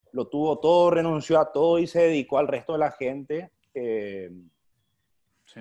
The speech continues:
Speaker 1: y, y, bueno, eh, realmente a mí me, me, me chocó mucho, eh, ver a un tipo tan entero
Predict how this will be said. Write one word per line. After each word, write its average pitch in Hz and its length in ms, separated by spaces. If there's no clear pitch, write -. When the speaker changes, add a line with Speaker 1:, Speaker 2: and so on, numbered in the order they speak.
Speaker 1:
y, 117 680
y, - 40
bueno, 143 480
eh, 98 720
realmente 127 540
a 135 60
mí 127 180
me, 139 460
me, 110 460
me 117 200
chocó 135 380
mucho, 143 680
eh, 104 580
ver 120 600
a 107 80
un 127 280
tipo 123 400
tan 143 240
entero 135 720